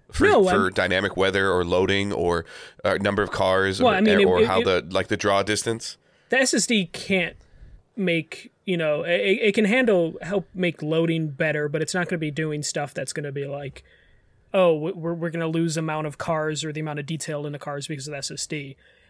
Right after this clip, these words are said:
Speaker 2: Uh, that's, that's raw horsepower stuff. I think Gran Turismo,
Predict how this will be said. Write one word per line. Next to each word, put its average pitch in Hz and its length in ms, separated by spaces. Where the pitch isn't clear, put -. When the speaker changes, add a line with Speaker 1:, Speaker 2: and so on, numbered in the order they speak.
Speaker 2:
Uh, 151 300
that's, 180 420
that's 190 320
raw 180 280
horsepower 151 520
stuff. 151 320
I 180 120
think 202 240
Gran 196 260
Turismo, 175 640